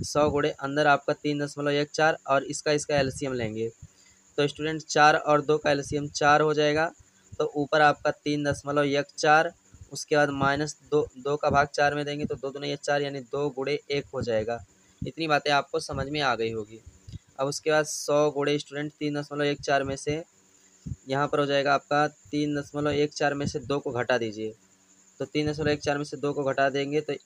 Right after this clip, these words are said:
एक दशमलव एक चार आ जाएगा। इतनी बात आपको समझ में आ गई होगी। उसके बाद में बटे में चार है,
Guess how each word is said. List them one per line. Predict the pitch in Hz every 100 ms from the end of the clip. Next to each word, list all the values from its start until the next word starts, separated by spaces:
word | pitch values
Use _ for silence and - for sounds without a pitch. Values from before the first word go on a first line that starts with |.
| 135
एक | 139
दशमलव | 139 143 147
एक | - 143 -
चार | 131 113
आ |
जाएगा। | 107 107 104 113 - _ _ _ _ -
इतनी | 135 156
बात | 147 143
आपको | 139 139 156
समझ | 143 139
में | 151 143
आ | 123
गई | 113 117
होगी। | 113 107 113 - -
उसके | - - 147
बाद | 135 135
में | 131 151 170 _ _ _ _ _ _ - - - _ _ _ - - - - - _
बटे | 120 131 156
में | 151
चार | 147 160 151 160
है, | 156 147